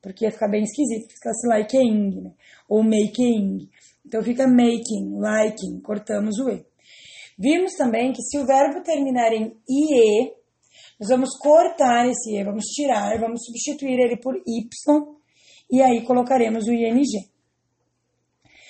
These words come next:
E vimos o doubling. Lembrando que o doubling que a gente viu, tá? Ele serve pra toda e qualquer adição de sufixo. Se eu tiver que colocar um, um final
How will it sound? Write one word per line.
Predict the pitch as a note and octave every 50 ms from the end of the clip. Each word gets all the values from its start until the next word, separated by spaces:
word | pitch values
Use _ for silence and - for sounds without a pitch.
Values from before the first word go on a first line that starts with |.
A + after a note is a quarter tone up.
| - - - - - _ _ _ _
E | - E4+ F4+ F#4
vimos | F4 D#4 D4+ D4 D4+ D#4 D#4+ D#4+ - - - - _ _
o | - D#4
doubling. | C4 G#3+ B3 - G#3 G3+ F#3 F#2 G2 G2 F#2+ - - _ _ _ _ - - - - - - _ -
Lembrando | B3 C4+ C#4+ C#4+ C4+ C4 C4+ D4+ E4+ F#4 G4 F#4
que | - -
o | E4+ A#3+
doubling | A#3 C4 B3 A#3+ G#3+ A3+ A3+ A3+
que | G#3+ A3+
a | A3
gente | G3 F#3+ G#3+ F#3+ - - F3+
viu, | F3 G#3 G#3 G#3 G#3+ A3+ C4 C#4+ - - _ _ _ _ - _ _
tá? | - G#3+ A3 A#3+ - -
Ele | B3 A#3+ B3 C#4
serve | B3 - - C4+ B3 B3 G#3+ A3+ B3 A#3+
pra | - A#3 A#3+ A#3 A#3 - _ _ _ _ -
toda | C4+ B3+ C4 C4+ D4 D#4+ C4+ E4+
e | F4 -
qualquer | - D#4 C#4+ C4 C4+ - B3+ A#3 A#3 A#3 A#3 - -
adição | A3+ A#3 A3 G3 A#3+ A#3+ - - - B3 A#3+ A#3+ B3
de | A#3 - - -
sufixo. | - D#4 D4 - - - B3 A3+ G3 - - - - - - - _ _ _ - - - - -
Se | - - D4
eu | D4
tiver | A#3+ D4+ E4 E4
que | E4 -
colocar | - F#4+ F#4+ F#4+ G4 F#4+ F#4 D#4 C4 A#3+ A#3
um, | A3+ A3 A3 - A#3
um | A3+
final | - - - B3+ C4 A#3+ A#3 A3+ A3 A3 A3+ B3 C#4 C#4+ - -